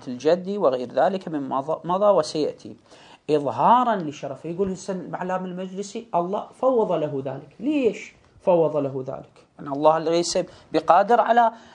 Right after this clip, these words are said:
أنه يبين أن صلاة المغرب كذا، أن صلاة الفجر كذا؟ لا، الله قادر، قادر على كل شيء،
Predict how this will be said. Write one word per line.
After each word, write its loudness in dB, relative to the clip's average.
أنه 2
يبين 0
أن 0
صلاة 2
المغرب 0
كذا، -2
أن 0
صلاة -2
الفجر -2
كذا؟ 0
لا، 4
الله 2
قادر، 2
قادر 4
على 4
كل -2
شيء، 0